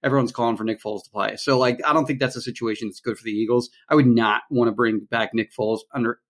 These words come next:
any circumstances. If I'm the Eagles, I know he's a local hero and all that, and he won the Super Bowl and blah, blah, blah, blah, blah. That's great. But, uh, going forward, and by the way, he's not good.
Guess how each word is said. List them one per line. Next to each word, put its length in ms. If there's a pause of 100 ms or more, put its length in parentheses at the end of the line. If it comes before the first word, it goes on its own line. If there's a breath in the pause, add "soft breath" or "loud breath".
any 180
circumstances. 840 (240)
If 140
I'm 140
the 80
Eagles, 320
I 120
know 120
he's 140
a 80
local 300
hero 380
and 100
all 140
that, 180
and 80
he 80
won 120
the 60
Super 220
Bowl 280 (280 loud breath)
and 100
blah, 140
blah, 140
blah, 120
blah, 140
blah. 220
That's 180
great. 280 (260 soft breath)
But, 320
uh, 380
going 280
forward, 320
and 280
by 140
the 60
way, 180
he's 180
not 200
good. 200